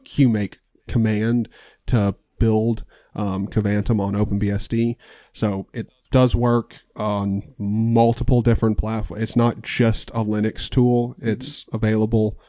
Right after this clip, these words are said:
Speaker 1: elsewhere and will work. But it, Cavantum is pretty much the only way that I've gotten, or I've been able to theme Kden, uh, Kdenlive,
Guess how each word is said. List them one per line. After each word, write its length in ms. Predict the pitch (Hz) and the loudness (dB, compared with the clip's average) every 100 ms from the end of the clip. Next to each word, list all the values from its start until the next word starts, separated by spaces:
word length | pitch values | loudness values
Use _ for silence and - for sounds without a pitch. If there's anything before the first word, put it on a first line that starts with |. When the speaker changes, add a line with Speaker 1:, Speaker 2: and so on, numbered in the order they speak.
| _ _ | _ _
Speaker 1:
elsewhere 640 | - 117 120 - 123 123 120 - - - - | -2 0 2 2 2 2 -2 -8 -20 -20 -8
and 300 | 107 101 104 | -2 0 2
will 200 | 101 98 | 2 2
work. 480 | 104 113 120 - - _ - _ _ - | 2 4 4 0 -14 _ -20 _ _ -2
But 300 | 110 104 - _ - | 0 0 -4 _ -8
it, 380 | 120 - 117 - | -8 -8 -10 -2
Cavantum 500 | 131 139 160 160 143 | 2 4 4 4 4
is 140 | 120 | 2
pretty 220 | - 151 | 0 2
much 180 | 143 - | 2 2
the 140 | 120 | -2
only 280 | - 131 139 | 0 2 4
way 220 | 123 117 | 4 2
that 100 | 110 | 2
I've 140 | 107 101 | 0 0
gotten, 480 | 117 110 110 113 - | -2 -2 -2 -4 -4
or 220 | 120 107 | -4 0
I've 120 | 117 | 0
been 160 | 117 117 | 0 -2
able 320 | 117 131 117 113 | 0 0 0 -2
to 180 | 123 | -2
theme 440 | 107 - 117 104 98 | -2 -2 -2 -2 -6
Kden, 460 | - 110 104 104 95 | -4 -4 -2 -6 -8
uh, 160 | 107 101 | -8 -8
Kdenlive, 600 | - 113 107 95 92 90 | -6 -4 -4 -6 -8 -12